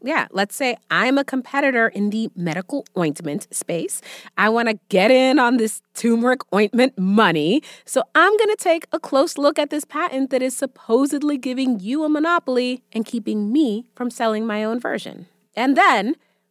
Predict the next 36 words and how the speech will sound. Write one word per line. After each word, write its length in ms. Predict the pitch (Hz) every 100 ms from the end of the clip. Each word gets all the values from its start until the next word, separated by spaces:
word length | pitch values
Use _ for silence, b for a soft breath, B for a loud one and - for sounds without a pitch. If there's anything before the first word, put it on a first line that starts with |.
| _
when 220 | 160 233
I 100 | 208
take 240 | 196 180
that 180 | 180 165
close 280 | - 190 -
look, 360 | 285 262 226 -
I'm 40 | 285
gonna 140 | 285
be 140 | 311 302
like, 200 | 254 247
"Wait 300 | 143 135 185
a 60 |
minute. 400 | 220 113 240 453 _ _ _ -
You 160 | 185 233
did 220 | - 466 330
not 340 | 226 170 - -
come 180 | - 175
up 160 | 160 147
with 100 | -
this 220 | 143 -
idea. 340 | 143 160 160
This 160 | 196 226
is 140 | 302
not 300 | 208 170 175 _
new. 440 | 139 127 156 202
You 200 | 277 349
never 300 | 285 190 190
should 160 | 185 185
have 160 | 160
gotten 280 | - 170 165
that 180 | 156 165
patent 260 | 165 - 160
in 80 |
the 60 | 143
first 260 | - 139 -
place." 260 | 117 -